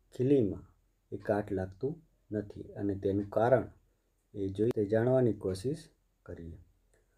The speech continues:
તો થોડા દિવસો પછી કસનળી એની અંદર એ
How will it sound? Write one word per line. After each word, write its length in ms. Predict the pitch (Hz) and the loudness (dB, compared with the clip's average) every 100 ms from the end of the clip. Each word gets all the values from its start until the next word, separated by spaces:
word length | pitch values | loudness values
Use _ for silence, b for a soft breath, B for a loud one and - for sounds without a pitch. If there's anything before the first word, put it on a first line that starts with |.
| _ _ _ _ _ _ _ _ - - _ _ _ _ _ _ | _ _ _ _ _ _ _ _ -20 -20 _ _ _ _ _ _
તો 100 | - | -8
થોડા 380 | 123 131 147 160 | 2 6 10 8
દિવસો 360 | 160 160 160 165 165 - - - | 8 2 2 2 2 -2 -12 -16
પછી 460 | - 139 - 131 92 95 _ _ _ _ _ _ _ _ _ _ - | -4 -4 -2 -2 -2 -6 _ _ _ _ _ _ _ _ _ _ 0
કસનળી 520 | 131 143 156 156 160 - 139 | 0 2 4 4 0 -4 4
એની 380 | 147 170 180 - | 6 6 4 0
અંદર 340 | 156 165 104 - - _ _ _ _ _ _ _ _ _ _ _ - | 2 4 4 2 -14 _ _ _ _ _ _ _ _ _ _ _ 2
એ 120 | 151 | 4